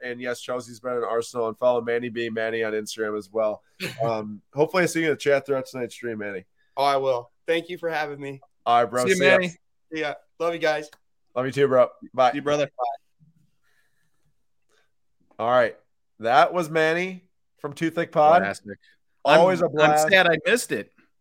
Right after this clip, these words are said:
Speaker 1: Well, you, you're, I mean, you're
Speaker 3: But
Speaker 1: here
Speaker 3: I
Speaker 1: for
Speaker 3: had,
Speaker 1: something,
Speaker 3: I
Speaker 1: so.
Speaker 3: was, I was on the phone with, uh, my brother whose birthday it was, and I hadn't got to talk to him today. So
Speaker 1: There you go. There you go. F-, uh, brotherly duties.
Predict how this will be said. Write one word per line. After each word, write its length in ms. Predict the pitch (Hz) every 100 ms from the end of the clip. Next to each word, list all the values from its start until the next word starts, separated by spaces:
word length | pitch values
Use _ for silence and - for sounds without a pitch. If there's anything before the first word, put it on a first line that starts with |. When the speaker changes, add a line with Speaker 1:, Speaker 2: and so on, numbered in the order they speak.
| _ _ _ _
Speaker 1:
Well, 240 | 165 190
you, 140 | 190 202
you're, 440 | 208 202 190 190
I 40 | 214
mean, 320 | 185 151 151
you're 320 | 165 165 170
Speaker 3:
But 80 | 151
Speaker 1:
here 80 | 143
Speaker 3:
I 60 |
Speaker 1:
for 60 | 143
Speaker 3:
had, 60 | 135
Speaker 1:
something, 180 | - -
Speaker 3:
I 80 | 147
Speaker 1:
so. 40 |
Speaker 3:
was, 280 | 143 139 110
I 160 | 143
was 220 | 143 143 -
on 220 | 143 139
the 80 | 131
phone 420 | 135 127 120 110
with, 260 | 117 113 _ - -
uh, 240 | 101 101
my 140 | 101
brother 320 | 98 107 101 101
whose 160 | 98
birthday 360 | - 104 98 98
it 80 | 92
was, 220 | 95 87
and 80 | 95
I 60 |
hadn't 140 | 95 92
got 160 | 92
to 40 | -
talk 220 | 90 85
to 60 | -
him 80 | 85
today. 320 | 82 87 80
So 240 | - 80 85 _ _ - -
Speaker 1:
There 220 | 127 131
you 60 | 127
go. 240 | 117 101
There 260 | 110 117 113
you 80 | 107
go. 180 | 104
F-, 180 | 101 _ -
uh, 320 | 107 104 104
brotherly 500 | 98 113 120 113 113
duties. 400 | 110 107 101